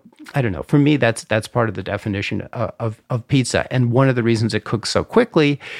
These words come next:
is because the ovens are incredibly efficiently designed. The physics are just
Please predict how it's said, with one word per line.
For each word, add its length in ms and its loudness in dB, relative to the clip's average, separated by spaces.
is 180 0
because 480 -2
the 100 -4
ovens 300 -2
are 100 0
incredibly 500 2
efficiently 500 -4
designed. 440 0
The 60 -4
physics 440 -2
are 60 -2
just 320 -2